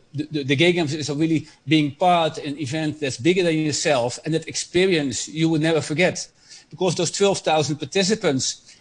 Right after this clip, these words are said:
and seventy-five thousand spectators who come to Hong Kong from all around the world, they have an amazing week here, and then they go back, and then the real impact starts.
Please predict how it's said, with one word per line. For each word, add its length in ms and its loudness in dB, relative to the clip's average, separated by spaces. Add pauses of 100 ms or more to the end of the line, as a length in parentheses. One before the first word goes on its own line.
and 80 -4
seventy-five 680 0
thousand 280 0
spectators 560 0
who 80 -4
come 240 2
to 120 2
Hong 160 0
Kong 320 -4
from 180 -16
all 260 4
around 160 0
the 80 -2
world, 400 -2 (380)
they 80 -8
have 140 -2
an 100 -2
amazing 560 2
week 200 0
here, 360 -4 (420)
and 180 -4
then 200 2
they 120 0
go 160 0
back, 380 -2 (220)
and 100 -2
then 160 2
the 120 2
real 260 2
impact 420 -2
starts. 520 -4